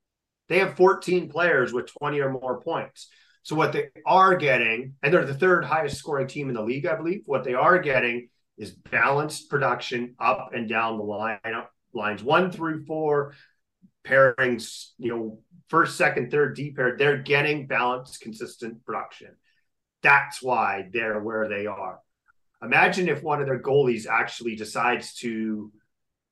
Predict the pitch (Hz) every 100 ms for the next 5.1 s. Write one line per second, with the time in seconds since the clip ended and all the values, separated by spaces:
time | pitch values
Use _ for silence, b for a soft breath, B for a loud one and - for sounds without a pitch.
0 | _ _ _ _ _ _ 135 165 233 311
1 | 202 156 156 _ _ - 156 147 151 143
2 | 139 135 135 143 151 - 143 131 - 139
3 | 135 127 131 143 151 190 214 120 110 107
4 | 104 - 95 98 101 104 92 98 92 -